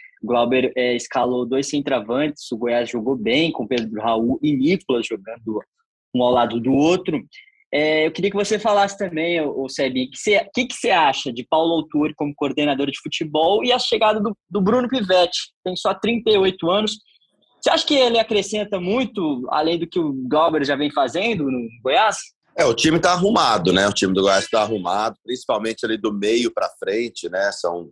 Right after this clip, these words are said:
Speaker 2: é... eu gostei das contratações do Goiás pro ataque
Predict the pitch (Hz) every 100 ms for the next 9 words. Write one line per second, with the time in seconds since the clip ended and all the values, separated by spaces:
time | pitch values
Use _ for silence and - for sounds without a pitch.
0 | - 82 80 78 76 73 82 87 101 -
1 | - 123 120 - 95 95 90 82 95 87
2 | 87 87 80 87 101 98 - 90 - -
3 | 101 123 131 127